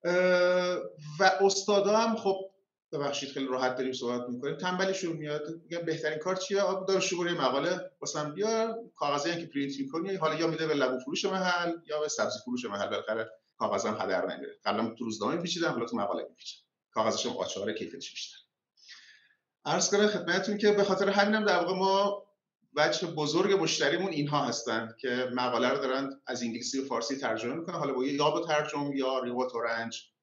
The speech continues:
در واقع تحویل می‌گیرن. تو حوزهٔ تولید محتوا هم بازم ما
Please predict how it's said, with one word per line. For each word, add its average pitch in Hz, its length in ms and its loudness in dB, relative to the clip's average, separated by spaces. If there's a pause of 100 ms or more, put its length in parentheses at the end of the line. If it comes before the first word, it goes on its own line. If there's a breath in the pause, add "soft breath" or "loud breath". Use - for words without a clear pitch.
(120)
در 113 60 -16 (120)
واقع - 180 -20 (220)
تحویل - 280 -10
می‌گیرن. - 360 -20 (520 soft breath)
تو 285 80 0
حوزهٔ 151 320 6
تولید 135 320 0
محتوا 156 580 2
هم 208 380 2
بازم 196 500 6
ما 175 440 -2